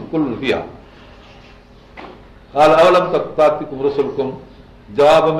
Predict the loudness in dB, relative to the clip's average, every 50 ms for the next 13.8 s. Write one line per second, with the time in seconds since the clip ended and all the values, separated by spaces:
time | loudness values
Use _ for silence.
0 | -2 -2 -2 -2 0 2 0 0 0 0 0 0 0 2 2 4 4 2 0 -2
1 | -6 -10 -12 -18 -20 -20 -20 -20 -20 -20 -20 -20 -12 -2 0 2 2 4 4 2
2 | 2 2 2 0 -2 -2 -2 -2 -2 0 2 2 2 2 0 -2 -4 -4 -8 -12
3 | -20 -20 -20 -20 -20 -20 -20 -6 0 0 0 2 2 2 0 0 0 -2 -2 -4
4 | -4 -2 -4 -4 -6 -4 -6 -6 0 2 2 2 2 2 -2 -4 -6 -6 -4 -4
5 | -6 -8 -8 -10 -12 -10 -4 -2 0 0 0 -2 -4 -6 -2 -2 0 0 2 0
6 | -2 -4 -6 -8 -6 -6 -4 -2 -2 -2 -2 -4 -6 -8 -14 -20 -20 -14 -4 -2
7 | 0 0 2 2 2 2 2 0 0 -4 -8 -14 -18 -18 -6 -2 2 4 4 4
8 | 4 2 -2 -6 -10 -14 -18 -20 -14 -4 0 0 2 2 2 0 0 0 0 0
9 | -2 -4 -6 -12 -18 -20 -20 -20 -20 -20 -20 -20 -20 -20 -20 -20 -20 -16 -14 -14
10 | -10 -6 -4 -4 -2 -2 -2 -2 0 0 0 0 0 -2 -2 -2 -2 -2 -2 -2
11 | -4 -8 -10 -10 -12 -12 -16 -20 -20 -20 -20 -20 -20 -20 -20 -20 -20 -20 -20 -20
12 | -20 -20 -20 -20 -20 -20 -20 -16 -12 -12 -12 -4 -4 -2 -2 -2 -2 -4 -4 -4
13 | -6 -8 -10 -10 -12 -14 -16 -18 -18 -20 -20 -20 -20 -20 -20